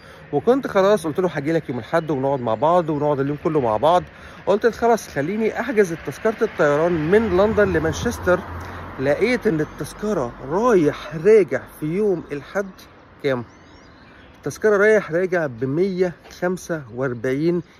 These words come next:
جنيه استرليني، وانا بحاول احجزها باربع ايام. لو حاولت احجز بمية خمسة واربعين جنيه استرليني قبل سفر باربع ايام، انا ممكن احجز طيران للبرتغال،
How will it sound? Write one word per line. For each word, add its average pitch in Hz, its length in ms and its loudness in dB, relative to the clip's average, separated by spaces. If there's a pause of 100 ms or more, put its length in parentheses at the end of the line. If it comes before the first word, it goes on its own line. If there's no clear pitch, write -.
(160)
جنيه 147 440 2 (340)
استرليني، 139 840 -2
وانا 131 180 0
بحاول 165 500 0
احجزها 151 480 -4
باربع 139 460 -2 (100)
ايام. 120 340 -2 (440)
لو 123 120 -2
حاولت 165 460 0
احجز 147 460 -6
بمية 143 380 0
خمسة 170 340 -2
واربعين 139 340 0
جنيه 147 160 -2
استرليني 139 600 -4
قبل 131 300 -4
سفر 160 320 -4
باربع 151 360 -2 (120)
ايام، 185 280 0 (340)
انا 135 180 -2
ممكن 156 420 -2 (100)
احجز 147 300 -4
طيران 135 460 0
للبرتغال، 120 680 -2